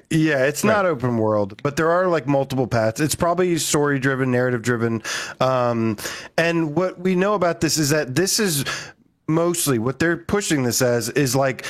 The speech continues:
Speaker 1: something that demonstrates the hardware
Speaker 2: Yeah.
Speaker 1: very well. And of course, they're gonna add some game to it. Um, but this is very much, uh, call it kind of like a hybrid between a showcase and a game.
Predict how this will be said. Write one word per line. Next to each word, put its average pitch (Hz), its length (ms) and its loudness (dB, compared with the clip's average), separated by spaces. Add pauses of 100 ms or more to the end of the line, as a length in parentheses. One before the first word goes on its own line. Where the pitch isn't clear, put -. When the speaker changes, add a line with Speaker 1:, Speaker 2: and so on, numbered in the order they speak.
(100)
Speaker 1:
something 180 420 0
that 120 320 -2
demonstrates 143 800 0
the 120 140 2
hardware 147 640 0 (200)
Speaker 2:
Yeah. 92 220 -8
Speaker 1:
very 156 220 0
well. 170 400 2
And 143 200 -2
of 135 240 -2
course, 170 400 0
they're 151 200 0
gonna 143 180 0
add 139 440 0
some 131 280 0
game 143 380 0
to 165 180 0
it. 170 180 -4 (360)
Um, 139 400 0
but 147 280 -2
this 180 200 0
is 240 100 0
very 165 320 2
much, 151 380 0 (320)
uh, 131 460 2 (800)
call 226 200 0
it 196 100 -2
kind 185 240 -2
of 160 120 -2
like 156 200 0
a 151 60 2
hybrid 147 480 0
between 139 380 0
a 120 80 0
showcase 139 680 0
and 131 200 0
a 117 60 -2
game. 101 460 -2